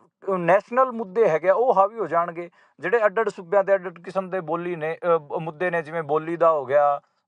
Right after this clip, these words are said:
ਅ, ਸੂਬੇ ਦੀ, ਅ, ਪਛਾਣ ਦਾ ਹੋ ਗਿਆ, ਧਾਰਮਿਕ ਪਛਾਣ ਦਾ ਹੋ ਗਿਆ, ਧਾਰਮਿਕ ਗਿਣ-, ਗਿਣਤੀਆਂ ਦਾ ਹੋ ਗਿਆ ਜਾਂ ਹੋਰ ਪਾਣੀ ਦਾ ਹੋ ਗਿਆ, ਖੇਤੀ ਦਾ ਹੋ ਗਿਆ, ਉਹ ਤਾਂ ਫਿਰ ਵਿੱਚੇ ਰੁਲ ਜਾਣਗੇ, ਉਹਨਾਂ ਦਾ ਕੀ ਬਣੂਗਾ? ਤਾਂ ਇਸ ਕਰਕੇ ਮੈਨੂੰ ਲੱਗਦਾ ਗਾ ਕਿ ਇਹ ਆਰ ਐਸ ਐਸ ਦੀ ਪਿੱਚ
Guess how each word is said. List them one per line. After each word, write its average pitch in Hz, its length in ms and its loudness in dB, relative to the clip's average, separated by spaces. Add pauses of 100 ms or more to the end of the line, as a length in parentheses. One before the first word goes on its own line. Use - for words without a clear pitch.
(120)
ਅ, 143 40 2
ਸੂਬੇ 160 340 -6
ਦੀ, 156 380 -6
ਅ, 143 260 2
ਪਛਾਣ 156 440 0
ਦਾ 165 120 4
ਹੋ 143 120 2
ਗਿਆ, 147 260 4
ਧਾਰਮਿਕ 147 320 4
ਪਛਾਣ 165 380 -2
ਦਾ 165 100 0
ਹੋ 143 140 0
ਗਿਆ, 147 120 0
ਧਾਰਮਿਕ 147 480 0
ਗਿਣ-, 156 420 -12
ਗਿਣਤੀਆਂ 160 380 -4
ਦਾ 160 100 2
ਹੋ 139 120 2
ਗਿਆ 151 260 0 (360)
ਜਾਂ 165 140 4
ਹੋਰ 160 320 0
ਪਾਣੀ 170 300 2
ਦਾ 170 120 6
ਹੋ 156 160 4
ਗਿਆ, 156 240 2
ਖੇਤੀ 180 400 -12
ਦਾ 175 100 2
ਹੋ 151 140 2
ਗਿਆ, 151 160 -2 (240)
ਉਹ 208 120 -2
ਤਾਂ 254 120 4
ਫਿਰ 208 140 -4
ਵਿੱਚੇ 214 300 -2
ਰੁਲ 240 160 -2
ਜਾਣਗੇ, 214 360 0 (720)
ਉਹਨਾਂ 226 220 4
ਦਾ 254 100 2
ਕੀ 220 160 -8
ਬਣੂਗਾ? 147 400 2 (420)
ਤਾਂ 226 120 2
ਇਸ 247 160 4 (120)
ਕਰਕੇ 240 240 2
ਮੈਨੂੰ 226 180 4
ਲੱਗਦਾ 156 240 4
ਗਾ 190 220 -2
ਕਿ 262 300 -20
ਇਹ 220 300 0
ਆਰ 175 180 6
ਐਸ 202 200 -8
ਐਸ 208 80 -8 (180)
ਦੀ 214 440 -10 (180)
ਪਿੱਚ 185 120 2